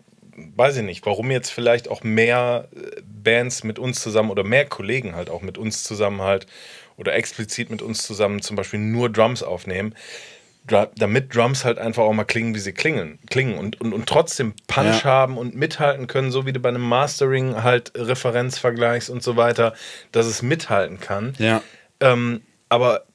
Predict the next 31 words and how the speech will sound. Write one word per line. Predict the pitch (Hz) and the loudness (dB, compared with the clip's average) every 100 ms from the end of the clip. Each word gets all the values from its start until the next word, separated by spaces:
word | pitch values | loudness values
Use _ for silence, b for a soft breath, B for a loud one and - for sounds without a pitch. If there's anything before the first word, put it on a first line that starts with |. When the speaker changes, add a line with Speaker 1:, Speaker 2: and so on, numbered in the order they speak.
| _ | _
Speaker 1:
ne, | 123 127 156 175 | -8 2 2 2
es | 117 - | -4 -4
kotzt | 160 160 - | -4 -6 -12
mich | 139 - | -12 0
bei | 127 | 0
ganz | 113 110 135 147 143 - | 0 0 0 0 -4 -6
vielen, | - 131 131 117 _ | -6 0 0 -2 _
im | 131 | -4
Alternative-Bereich | 117 123 165 190 190 - 143 131 120 117 113 | 0 0 2 2 0 -2 -4 0 2 2 0
auch | 120 139 131 | 2 2 2
und | 101 | -4
im | 101 | -4
Rock-Bereich | 98 135 135 123 113 110 | 2 2 4 0 0 0
noch | 110 | -6
viel, | - 120 113 | -8 -10 -8
viel | 110 | -8
schlimmer, | - 117 117 87 | -4 -2 0 -2
es | - | -4
kotzt | - 117 - | -8 -10 -6
mich | 113 | -6
so | 104 123 170 | -2 -2 -2
krass | - 131 131 - - _ _ _ _ _ | 0 0 0 -6 -14 _ _ _ _ _
ab, | 120 131 - B B B B B _ 165 | -2 -2 -4 B B B B B _ -2
immer | 165 160 | 2 2
wieder | 139 131 | 2 0
die | 123 113 | 0 4
gleichen | 120 120 120 113 | 4 4 0 -6
Snares, | - 117 117 117 113 | -4 -2 2 2 0
immer | 135 135 120 | 0 0 2
wieder | 113 | -2
die, | 107 110 | -4 -8